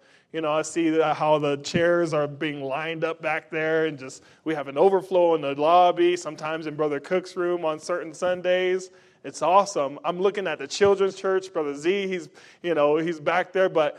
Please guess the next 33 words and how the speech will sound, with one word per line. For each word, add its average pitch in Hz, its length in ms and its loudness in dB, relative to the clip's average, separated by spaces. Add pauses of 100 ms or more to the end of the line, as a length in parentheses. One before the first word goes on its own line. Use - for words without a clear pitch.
(180)
there's 175 180 0
times 185 420 -2
where 165 120 2
there 151 120 0
are, 139 100 0
like, 135 100 -8
sixty 214 560 -2
people, 156 560 -6
sixty 214 400 -4
little 208 320 6
kids 170 420 -2 (220)
in 208 280 -4
his, 185 180 0 (200)
in 180 180 -4
one 202 160 2
of 196 80 0
the, 180 240 0
one 190 220 4
of 202 80 2
the 185 80 2
classrooms 180 540 -2
back 131 280 -4
there. 127 280 -8 (340)
And 185 160 -2
it's 185 100 -10
just - 240 -4
amazing 180 600 -2
to 151 60 -4
see 190 200 -6
growth 170 560 4
there. 139 400 -2 (100)
And 180 160 -6
so, 170 320 2